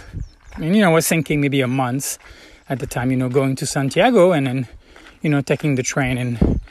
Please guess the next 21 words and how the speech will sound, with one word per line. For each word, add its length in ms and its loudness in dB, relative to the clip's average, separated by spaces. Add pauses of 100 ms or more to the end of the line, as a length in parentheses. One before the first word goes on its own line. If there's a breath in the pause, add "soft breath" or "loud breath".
(340 loud breath)
and 300 -4
coming 260 0
back 200 -2
to, 360 0
uh, 160 0 (240 loud breath)
to 80 -4
Conil 420 4 (460 loud breath)
with 180 0
a 60 0
clear 320 2
understanding. 800 -4 (1000 loud breath)
And, 300 -4
uh, 320 0 (1080 loud breath)
now 280 2
that 180 4
part 200 4
is 100 2
over, 380 0 (1200 loud breath)
you 100 -2
know, 200 0 (1040 loud breath)
uh, 460 -2